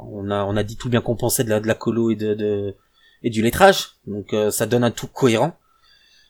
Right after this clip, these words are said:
Euh, ouais, ça, moi, ça faisait longtemps que j'avais pas, j'avais pas apprécié une lecture Tortue Ninja depuis au-, autant. Donc, euh, c'est pas une question piège. Euh,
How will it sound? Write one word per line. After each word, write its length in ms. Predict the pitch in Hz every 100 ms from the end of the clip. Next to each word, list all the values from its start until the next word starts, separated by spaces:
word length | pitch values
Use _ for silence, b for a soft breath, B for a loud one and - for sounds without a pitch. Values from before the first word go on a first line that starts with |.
| _ 143
Euh, 760 | 123 117 113 107 107 104 104
ouais, 140 | 127 196
ça, 200 | - 113
moi, 120 | 131
ça 120 | 120
faisait 140 | 107
longtemps 320 | 110 120 160 160
que 60 |
j'avais 240 | 120 113 113
pas, 400 | 131 139 135 120
j'avais 160 | 117
pas 200 | 107 139 -
apprécié 420 | 123 139 127 139
une 80 | 127
lecture 300 | 110 - -
Tortue 240 | - -
Ninja 300 | 113 110 123
depuis 560 | 131 110 - 110 107 101 b b b b
au-, 160 | 117 107
autant. 340 | 123 - 87 - _ _ _
Donc, 200 | 95 - -
euh, 20 | - _ _ _ _ _
c'est 80 | 107
pas 100 | -
une 80 | 107
question 300 | 113 - 98
piège. 320 | - 113 131
Euh, 260 | 107 98